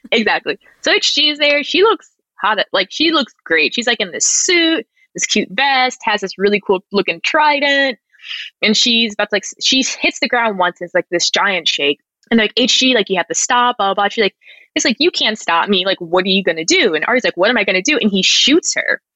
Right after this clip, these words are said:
Barrier gay, but I don't think so. The vest she has on is an artifact from, like, some circus act, and whatever happens to the person wearing the vest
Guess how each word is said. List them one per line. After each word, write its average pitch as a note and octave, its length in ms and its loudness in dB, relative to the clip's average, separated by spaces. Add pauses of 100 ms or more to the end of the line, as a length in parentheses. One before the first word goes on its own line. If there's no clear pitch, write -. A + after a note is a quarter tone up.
(540)
Barrier G3 380 2
gay, D4 480 0
but G3 180 -2
I D4 140 2
don't D#4 180 -8
think E4 180 -6
so. A3 120 0
The F#3 220 -2
vest F#4 220 0
she - 180 0
has G3 260 -4
on F3+ 140 -6
is E3+ 100 -8
an F3+ 160 -8
artifact G3 680 -2 (180)
from, F#3+ 200 -2
like, F3 180 0
some F#3+ 160 -4
circus F3+ 440 0
act, D3+ 240 -2 (440)
and F#3+ 160 0
whatever F#3 360 2
happens G3+ 340 -2
to F#3+ 60 -6
the - 40 -8
person F3+ 280 -2
wearing E3+ 260 0
the D3+ 180 -2
vest G#3 560 -2